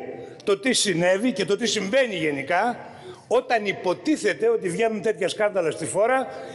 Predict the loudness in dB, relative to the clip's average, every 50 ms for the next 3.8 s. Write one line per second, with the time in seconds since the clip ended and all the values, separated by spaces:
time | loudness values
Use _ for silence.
0 | -16 -8 -2 -2 0 2 2 2 2 2 2 2 4 4 4 4 4 2 2 2
1 | 2 0 -2 -4 -6 -10 -16 -16 -18 -20 -20 -8 -2 -2 0 0 2 4 4 4
2 | 4 4 4 2 2 2 0 0 0 -2 -2 0 0 0 2 0 2 2 2 0
3 | 2 2 2 2 4 4 2 2 2 2 2 2 2 2 0